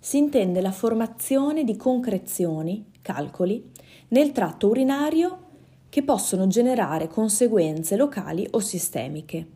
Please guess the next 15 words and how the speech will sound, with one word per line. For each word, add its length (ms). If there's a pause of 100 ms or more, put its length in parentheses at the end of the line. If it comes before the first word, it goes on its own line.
(720)
L'urolitiasi 1120
è 80
il 160
termine 520
utilizzato 1000 (180)
per 160
descrivere 560
la 120
presenza 560
di 100
uroliti 760 (260)
a 80
livello 500
renale, 600 (400)
ureterale, 880